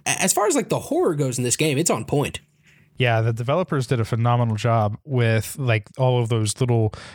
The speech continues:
Speaker 2: creeping senses of uncanny and scary that are lingering all over the place. And, and to add to that, I think the, the best part of the episodes, in my view, is,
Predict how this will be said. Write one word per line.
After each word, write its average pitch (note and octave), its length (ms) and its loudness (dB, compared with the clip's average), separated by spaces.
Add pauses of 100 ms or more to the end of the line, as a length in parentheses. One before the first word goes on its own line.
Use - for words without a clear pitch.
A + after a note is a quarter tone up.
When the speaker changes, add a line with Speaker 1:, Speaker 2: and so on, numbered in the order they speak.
(140)
Speaker 2:
creeping A#2+ 560 0
senses A#2 560 2
of A2+ 500 0
uncanny A2+ 800 2
and A2 160 2
scary A2 540 2
that G#2+ 440 0
are A2+ 240 2
lingering A2+ 800 2
all D3+ 340 0
over B2 240 0
the G2+ 120 -2
place. G2+ 500 -4 (460)
And, B2 280 2
and C3 140 -2
to B2 100 -2
add C#3 200 0
to C#3 60 0
that, A#2+ 200 0
I C3 80 0
think D#3 380 -2
the, C3+ 220 0
the C#3 120 -4
best A#2+ 480 -2
part B2 400 0
of G#2+ 280 0
the G#2 100 0
episodes, A2 560 0
in A2 160 0
my G#2+ 160 2
view, G#2+ 260 0
is, G#2 240 0